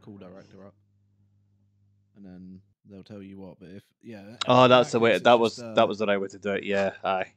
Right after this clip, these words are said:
Speaker 2: yeah,
Speaker 1: it's just,
Speaker 2: that's
Speaker 1: uh,
Speaker 2: it.
Speaker 1: s-, yeah, standard missed.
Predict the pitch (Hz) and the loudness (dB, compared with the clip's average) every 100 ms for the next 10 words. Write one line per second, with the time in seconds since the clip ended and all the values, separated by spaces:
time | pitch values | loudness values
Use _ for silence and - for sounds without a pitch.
0 | - - - - 110 110 110 107 92 - | -18 -12 -10 -10 -10 -10 -8 -8 -8 -10
1 | - - - 113 98 98 _ _ - 110 | -18 -18 -20 -20 -20 -20 _ _ -20 -20
2 | 101 104 101 - _ | -20 -20 -20 -20 _